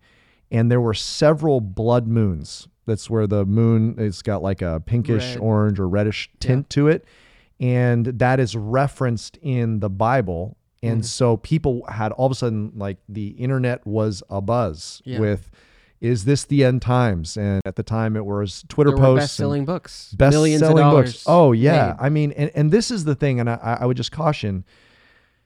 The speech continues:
Speaker 1: if you can convincingly link a current event to something in the Bible, and especially if you can make it tricky, like, you have to know, like,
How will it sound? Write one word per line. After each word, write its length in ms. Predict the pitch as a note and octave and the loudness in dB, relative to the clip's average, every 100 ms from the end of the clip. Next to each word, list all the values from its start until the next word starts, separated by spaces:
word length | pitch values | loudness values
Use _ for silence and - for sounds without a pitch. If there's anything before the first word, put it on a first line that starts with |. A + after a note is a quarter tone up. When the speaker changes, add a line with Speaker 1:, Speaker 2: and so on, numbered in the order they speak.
| _ _ _ _ - | _ _ _ _ 0
Speaker 1:
if 220 | D3+ D3 | 0 2
you 320 | C#3 E3 C4 | 0 2 2
can 260 | - G3 D#3+ | 2 0 0
convincingly 960 | - D#3 B2+ B2+ D3 - C#3 B2+ A#2 G#2+ | 0 0 2 2 0 0 -2 0 -2 -2
link 340 | G#2+ A#2+ A#2 | -2 -2 -2
a 80 | G#2 | -6
current 400 | - B2+ A#2+ A2 | -4 -2 0 -2
event 460 | E2+ G#2+ G2 - - | -2 -4 -4 -6 -10
to 120 | A2 | -8
something 340 | - A#2 B2 A#2+ | -4 -2 0 0
in 120 | A2 | 0
the 60 | |
Bible, 600 | F#2+ F2+ F#2+ A#2 D3+ D#3+ - | -2 0 0 0 0 -2 -4
and 140 | A2+ | -2
especially 360 | - C#3+ - C3+ | 2 2 2 0
if 80 | |
you 60 | C#3+ | 0
can 160 | C3 B2 | 2 2
make 200 | A#2+ A2+ | 2 -2
it 120 | - | -10
tricky, 440 | - C3 - C#3+ C#3 | -6 -6 -2 -2 0
like, 240 | G#2+ G2+ | -2 -2
you 80 | A2 | 0
have 200 | A2+ - | 0 0
to 100 | A2 | 0
know, 240 | A2 G#2+ | 2 2
like, 400 | G#2 G2 G2 - | 2 0 -2 -6